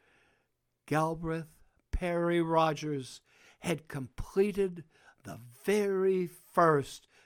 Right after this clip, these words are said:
transcontinental flight in eighty-four days.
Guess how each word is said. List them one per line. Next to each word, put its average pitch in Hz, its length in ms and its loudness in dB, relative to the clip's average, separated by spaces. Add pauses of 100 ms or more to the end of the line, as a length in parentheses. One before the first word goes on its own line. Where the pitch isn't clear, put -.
(140)
transcontinental 190 1600 2
flight 160 560 2 (760)
in 131 280 -2 (180)
eighty-four 160 1400 4
days. 139 800 4